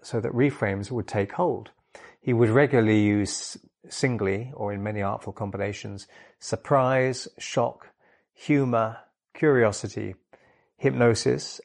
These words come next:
and practical demonstration and instruction. So all these different techniques and approaches would get people's full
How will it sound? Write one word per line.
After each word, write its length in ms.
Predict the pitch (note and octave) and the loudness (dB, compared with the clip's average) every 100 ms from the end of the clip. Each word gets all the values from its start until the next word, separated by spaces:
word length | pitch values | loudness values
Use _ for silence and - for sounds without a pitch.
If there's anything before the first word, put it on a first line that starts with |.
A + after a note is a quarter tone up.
| - | -4
and 460 | A2 G#2 G2+ G2+ - _ _ _ _ | 0 0 0 -4 -10 _ _ _ _
practical 500 | - - - - A2+ | -8 -6 -8 -4 0
demonstration 800 | G#2+ G#2 G2+ - C3 B2 - F#2 - | 2 0 0 0 0 0 -6 -10 -8
and 220 | A2 G2 | -6 -2
instruction. 720 | F#2+ F#2 - G#2 - - - - _ _ _ _ - | -2 -2 -2 -2 -4 -12 -14 -20 _ _ _ _ -20
So 180 | _ - - | _ -12 0
all 260 | E3 G3 | 2 4
these 240 | E3+ C3+ A2+ | 6 6 4
different 400 | B2 - G#2+ - _ _ _ _ _ _ | 0 -2 -6 -8 _ _ _ _ _ _
techniques 640 | - A2+ A2+ A#2+ G2+ - | -2 0 4 2 2 -4
and 80 | - | -4
approaches 640 | F#2+ - A2 - - G2+ - - - _ | -2 0 0 -2 -6 -8 -10 -20 -20 _
would 180 | C3 A2+ | -2 2
get 360 | D#3+ - - - | 2 2 -4 -8
people's 600 | - B2+ A#2 A2 G#2+ - _ | -4 -2 -2 -2 -4 -10 _
full 480 | - - A2+ G#2 C#3 | -6 2 2 2 -2